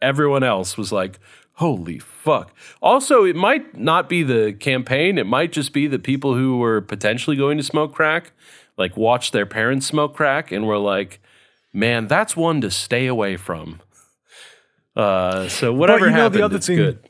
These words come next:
Speaker 2: the other thing, too, is that, like, there was obviously always, you know, right on down or up to the Justice Department, uh, a racial component to it. And maybe we just don't know.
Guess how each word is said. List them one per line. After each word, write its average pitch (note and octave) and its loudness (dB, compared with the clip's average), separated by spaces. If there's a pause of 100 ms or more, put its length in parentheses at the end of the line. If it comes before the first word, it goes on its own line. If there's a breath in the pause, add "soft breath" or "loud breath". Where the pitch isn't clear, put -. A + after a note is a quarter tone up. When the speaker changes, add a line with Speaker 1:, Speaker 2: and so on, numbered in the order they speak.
(400)
Speaker 2:
the G3 4
other G3+ 4
thing, D3 0
too, D3 0
is A#2 0
that, G#2+ 2
like, G2+ 0
there C3 2
was A#2+ 0 (240)
obviously B2 2
always, G#2 0
you G2+ -8
know, E2+ -2 (100)
right G#2 2
on G2 0
down G2 2
or F2 -2
up G2+ -2
to F#2 0
the E2 -4
Justice F#2+ 0
Department, E2+ -4 (140)
uh, E2+ -2
a F2+ -2
racial F2+ -2
component F2 -6
to D#2 -8
it. D2 -8
And F2+ -8
maybe G#2 0
we G2 0
just G2 -4
don't F2+ -4
know. E2+ -6